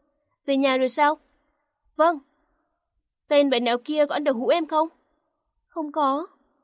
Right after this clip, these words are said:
"Thật chứ? Vậy cậu ta không thích em sao?" "Không có."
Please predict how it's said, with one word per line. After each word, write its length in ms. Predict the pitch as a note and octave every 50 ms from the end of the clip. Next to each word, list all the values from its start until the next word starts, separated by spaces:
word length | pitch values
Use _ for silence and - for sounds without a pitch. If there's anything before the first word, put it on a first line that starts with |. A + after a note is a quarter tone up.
| _ _ _ _
"Thật 140 | - C#4 - - -
chứ? 180 | F#4+ G#4 A4+ B4+ _ _ _ _ _ _ _ _ _ _ _ _
Vậy 100 | C#4+ B3
cậu 140 | B3 B3 A#3+
ta 160 | A#3 D4 C#4+
không 180 | C#4+ D4+ D4+ C#4+
thích 140 | D#4 - -
em 200 | - D#4 D#4 D4+
sao?" 320 | D4 D#4+ D#4+ E4 D4 A3+ - _ _ _ _ _ _ _ _ _ _ _ _ _
"Không 240 | - D4+ D4 C4+ C4+
có." 340 | - D4 C#4 C4 C4 D#4 F#4